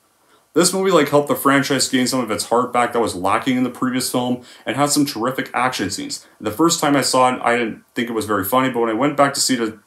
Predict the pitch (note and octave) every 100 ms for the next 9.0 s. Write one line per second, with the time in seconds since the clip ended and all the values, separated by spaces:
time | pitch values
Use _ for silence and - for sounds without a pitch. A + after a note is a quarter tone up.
0 | - D3 D3 C3+ C3 B2 A#2+ C#3 B2 A2
1 | - A#2 A2+ A#2 A#2 A2+ A#2 A2 A2 A#2
2 | G#2 G#2+ A2 A2+ A2+ - _ _ _ _
3 | - D#3+ G3+ F#3+ E3+ E3 D#3 C#3+ C3+ A#2+
4 | G2+ - G#2 C#2+ - _ _ C3 E3 F3+
5 | G3 F3 C3+ D#3+ D#3 D3+ C#3 A#2+ C#3 D3
6 | A#2 B2+ B2+ A2 A2+ A#2 B2+ B2 G#2 B2+
7 | D3+ B2 B2 C3 B2 A2+ B2 C3 C3 B2
8 | A#2 A2+ - A2+ G#2+ G#2+ G2 - -